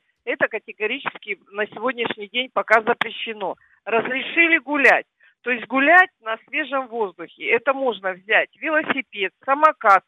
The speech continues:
своего ребёнка и пойти, э, в-, ну, не вдали от всех, а соблюдая вот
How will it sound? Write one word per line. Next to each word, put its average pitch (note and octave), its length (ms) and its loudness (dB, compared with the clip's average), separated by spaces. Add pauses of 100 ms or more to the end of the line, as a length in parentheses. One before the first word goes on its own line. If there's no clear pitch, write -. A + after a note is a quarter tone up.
(120)
своего B3 360 0
ребёнка G3+ 680 0 (360)
и D4 400 0 (100)
пойти, D#4+ 640 0
э, F4 60 -2 (280)
в-, F#3+ 800 0
ну, D#4 220 -6
не C#4 160 -2
вдали C#4+ 420 4
от C#4 240 4
всех, F3+ 260 -4
а F3 140 -4
соблюдая C4 600 2
вот G#3 160 -2